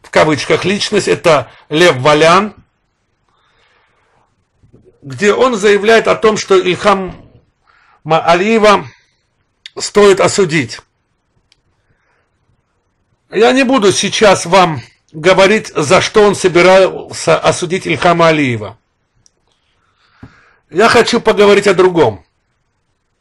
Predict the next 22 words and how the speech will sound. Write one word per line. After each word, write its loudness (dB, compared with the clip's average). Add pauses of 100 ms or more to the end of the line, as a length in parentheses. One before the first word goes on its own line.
(1400)
Потому -2
что -2 (400)
отвечать -2
на 2
эту 0
ересь – -2 (720)
это 0
не 0
уважать 2
самого 2
себя. -2 (1600)
Я 0
хочу 0
ответить -2
немножечко -2
по-другому. -2 (760)
А 0
что 0
же 2
надо 2
было 2
делать 0